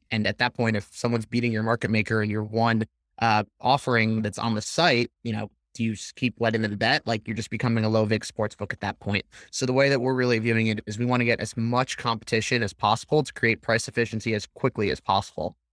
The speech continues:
Um, so going live on day one with one is extremely exciting. Um, however, the plan is to continue to onboard more and more and more, um, across all different sports, across all the different markets. They all have their niches, right?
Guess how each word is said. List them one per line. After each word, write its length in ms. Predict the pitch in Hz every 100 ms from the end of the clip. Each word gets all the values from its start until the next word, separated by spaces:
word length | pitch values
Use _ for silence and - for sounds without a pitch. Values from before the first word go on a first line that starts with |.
| -
Um, 260 | 104 98
so 300 | 110 117 110 107 _ _ _ -
going 220 | 131 135
live 280 | 120 123 120
on 120 | 113
day 140 | 113 110
one 260 | 110 113
with 160 | 117 -
one 140 | 117
is 120 | 110
extremely 360 | - - 113 98
exciting. 520 | - - 110 123 202 _ _ _
Um, 260 | 110 107 107
however, 440 | 110 117 117 127
the 120 | 107 104
plan 260 | 117 113
is 100 | 110
to 100 | -
continue 300 | 110 107 110
to 120 | 107 -
onboard 380 | 113 107 110 107
more 240 | 110 110
and 80 | 110
more 140 | 104
and 100 | 104
more, 260 | 107 120 127 _ -
um, 240 | 107 107 104
across 320 | - 110 -
all 140 | 117
different 300 | 117 110 110
sports, 340 | - - 110 -
across 260 | - 104 -
all 140 | 113
the 120 | 113
different 200 | 113 104
markets. 360 | 107 110 107 -
They 100 | 104
all 140 | 120
have 160 | 120 110
their 100 | 104
niches, 500 | 107 110 107 101 -
right? 260 | 107 117